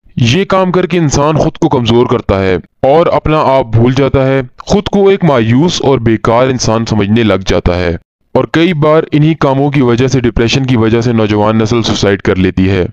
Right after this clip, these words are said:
अल्लाह पाक फरमाते हैं, "जो लोग मुसलमानों में बेहयाई फैलाने के आरजूमंद रहते हैं,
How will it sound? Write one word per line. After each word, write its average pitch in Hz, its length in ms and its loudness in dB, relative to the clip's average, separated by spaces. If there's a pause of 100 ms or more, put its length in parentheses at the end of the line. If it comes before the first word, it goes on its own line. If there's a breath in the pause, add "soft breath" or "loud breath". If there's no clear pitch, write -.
(440)
अल्लाह 147 200 2
पाक 180 220 -2
फरमाते 151 420 0
हैं, 151 320 -2 (260)
"जो 127 420 2
लोग 151 300 2
मुसलमानों 120 580 0
में 143 140 -2
बेहयाई 110 440 0
फैलाने 104 460 0
के 131 120 -2
आरजूमंद 110 640 0
रहते 104 320 -2
हैं, 139 300 -2